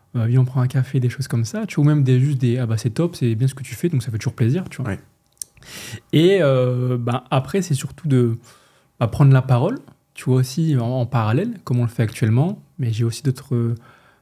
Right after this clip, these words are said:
Speaker 1: euh, possibilités avec, voilà, pareil, des podcasts, ou même parfois avec LinkedIn aussi, tu vois, quand, quand je peux. Donc il y a ça,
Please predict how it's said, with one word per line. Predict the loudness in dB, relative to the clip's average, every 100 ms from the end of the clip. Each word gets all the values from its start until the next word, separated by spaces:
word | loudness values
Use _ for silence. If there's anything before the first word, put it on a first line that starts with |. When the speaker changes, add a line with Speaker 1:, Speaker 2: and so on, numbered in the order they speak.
| -6
Speaker 1:
euh, | -2 0 -2 -2 -2 -4 -2
possibilités | -2 0 -2 0
avec, | 0 0 -2
voilà, | -2 -2
pareil, | 0 0
des | 0
podcasts, | -2 -6 -2 0 0 -2
ou | -2
même | 0
parfois | -2 -6 -2
avec | -2 0
LinkedIn | -2 0 -2
aussi, | 0 -4
tu | -4 -4
vois, | -4 -6
quand, | -6 -4 -4
quand | -4 -6
je |
peux. | -4 -6 -6 -14 _ _ _ _ _ -4
Donc | -4 -2
il |
y | -2
a |
ça, | 0 0 -2